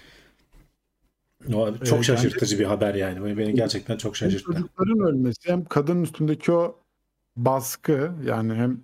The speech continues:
Speaker 2: çocuklarını öldürmüş olduğunun düşünülmesi baskısı, hem kadının yirmi yıl hapis yatması falan. Hani film yapsan inanmayacağımız, "Ya bu nasıl film yapmışlar?" diyeceğimiz bir hikaye gibi duruyor baktığın zaman ama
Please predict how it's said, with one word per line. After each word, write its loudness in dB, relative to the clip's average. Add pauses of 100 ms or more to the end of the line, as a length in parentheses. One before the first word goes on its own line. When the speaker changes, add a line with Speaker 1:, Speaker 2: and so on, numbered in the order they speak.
Speaker 2:
çocuklarını 0
öldürmüş 0
olduğunun 0
düşünülmesi -2
baskısı, -4
hem 0
kadının 0
yirmi 2
yıl 0 (720)
hapis -2
yatması -2 (460)
falan. 0
Hani 0
film 0
yapsan 0 (840)
inanmayacağımız, 2
"Ya 0
bu 2
nasıl 0
film 2
yapmışlar?" -2
diyeceğimiz 0
bir 0
hikaye 0
gibi -2
duruyor -2
baktığın -2
zaman -2
ama 0